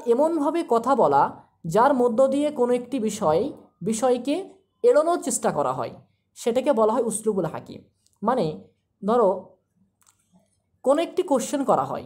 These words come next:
যদি, আহ, কোনো একটি কোশ্চেন করা হয় কাউকে এবং সেই কোশ্চেনটা যদি অত্যাধিক পার্সোনাল কোনো বিষয় হয়,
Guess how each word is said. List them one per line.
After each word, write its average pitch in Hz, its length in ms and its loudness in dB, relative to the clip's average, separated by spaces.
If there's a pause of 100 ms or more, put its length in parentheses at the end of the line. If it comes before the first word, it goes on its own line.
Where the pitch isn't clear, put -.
(120)
যদি, 254 240 -4 (420)
আহ, 175 260 4 (180)
কোনো 262 180 0
একটি 294 200 -4
কোশ্চেন 254 420 -2
করা 226 220 2
হয় 175 220 0
কাউকে 185 400 0 (560)
এবং 240 200 2
সেই 320 240 -4
কোশ্চেনটা 285 580 -2
যদি 294 160 -4
অত্যাধিক 254 600 -2
পার্সোনাল 226 460 2
কোনো 262 180 -4
বিষয় 143 280 -6
হয়, 131 180 -10